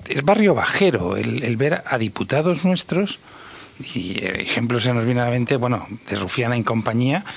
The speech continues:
bueno, hasta el propio, hasta el propio Hernando, que a veces se le iba un poco la pinza, eh, diciendo algunas cosas. Entonces,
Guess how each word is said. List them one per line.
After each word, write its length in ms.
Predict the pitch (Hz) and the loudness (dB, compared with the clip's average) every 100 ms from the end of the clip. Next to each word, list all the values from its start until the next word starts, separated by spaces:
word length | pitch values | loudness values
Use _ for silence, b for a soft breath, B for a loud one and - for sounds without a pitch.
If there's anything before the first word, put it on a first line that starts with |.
| B 85 - | B -10 -12
bueno, 380 | 147 - 190 220 | -10 -6 -4 -4
hasta 200 | - - | -2 -4
el 40 | - | -4
propio, 320 | 107 131 175 | -2 0 0
hasta 220 | - 113 | -2 -4
el 80 | 92 | -6
propio 240 | - 101 123 | -6 -4 0
Hernando, 320 | 120 123 147 | 2 2 2
que 60 | |
a 40 | 127 | 0
veces 240 | 92 123 | 0 0
se 140 | - 110 | 0 0
le 120 | 98 | 0
iba 100 | 104 | -2
un 80 | 101 | -2
poco 180 | 110 | 0
la 140 | 113 113 | 0 2
pinza, 400 | 143 127 143 185 B B B - | 2 2 0 -2 B B B -8
eh, 460 | - 147 95 87 101 | -4 -2 -2 -4 -4
diciendo 340 | 95 120 120 | -4 0 2
algunas 300 | 117 107 92 | 2 0 -2
cosas. 360 | - - 87 - | -4 -6 -6 -8
Entonces, 420 | - 120 113 - | -6 -2 -2 -4